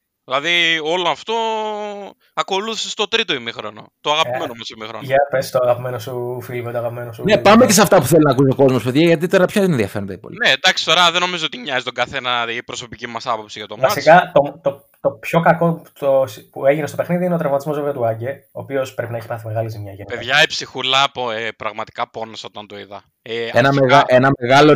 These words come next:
Speaker 3: respect στο Μούσα το Άγκε, ο οποίος είχε ακούσει ήδη πάρα πολλά και από το, και από τον κόσμο του παοκ στα, στα Facebook.
Speaker 1: Αρχικά, ε, να πω ότι η φάση εκείνη σφυρίζεται ως offside και δεν είναι.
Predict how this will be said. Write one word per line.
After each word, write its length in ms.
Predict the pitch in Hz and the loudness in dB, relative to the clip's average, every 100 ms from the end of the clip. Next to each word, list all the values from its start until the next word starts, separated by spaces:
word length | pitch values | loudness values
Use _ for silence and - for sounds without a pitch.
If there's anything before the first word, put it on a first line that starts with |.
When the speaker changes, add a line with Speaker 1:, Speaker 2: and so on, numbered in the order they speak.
| 135 | 4
Speaker 3:
respect 280 | - 123 113 | 2 0 0
στο 200 | - 123 | -6 -4
Μούσα 240 | 117 120 113 | -2 -2 -2
το 140 | 117 | 0
Άγκε, 220 | 113 110 | 0 2
ο 40 | 123 | 2
οποίος 260 | 120 131 | 2 0
είχε 140 | 131 139 | 2 0
ακούσει 280 | 127 135 135 | 0 2 4
ήδη 160 | 135 | 4
πάρα 200 | 117 113 | 4 4
πολλά 360 | 110 113 107 123 - _ _ _ | 2 0 0 -2 -6 _ _ _
και 120 | 123 | 0
από 200 | 127 117 | 0 -2
το, 380 | 113 110 107 104 104 101 | -2 -2 -4 -6 -12 -12
και 60 | |
από 80 | 113 | -10
τον 120 | 113 | -8
κόσμο 240 | 113 123 120 | -6 -6 -6
του 140 | 110 | -4
παοκ 260 | 123 120 117 | 0 0 0
στα, 560 | 117 113 110 107 107 107 117 | 0 2 2 0 -2 -8 -12
στα 360 | - 110 104 - | 0 4 4 2
Facebook. 340 | 117 107 120 - _ _ - - | 0 0 -4 -10 _ _ -20 -14
Speaker 1:
Αρχικά, 800 | 135 - - 127 135 143 131 113 | -14 -14 -8 -2 2 2 0 -4
ε, 260 | 113 107 107 | -10 -10 -10
να 140 | 107 | -10
πω 120 | - 117 | -8 -8
ότι 220 | 135 127 117 110 104 101 | -8 -8 -10 -10 -14 -16
η 40 | |
φάση 320 | 110 123 127 135 | -10 -6 -6 -8
εκείνη 580 | - 123 139 120 135 _ _ _ | -10 -10 -8 -10 -10 _ _ _
σφυρίζεται 600 | - - 117 117 139 143 | -20 -18 -12 -8 -8 -8
ως 120 | 135 143 | -10 -10
offside 340 | - 120 117 123 | -6 -4 -4 -4
και 120 | 135 | -4
δεν 180 | 151 143 | -4 -4
είναι. 300 | 107 113 | -8 -16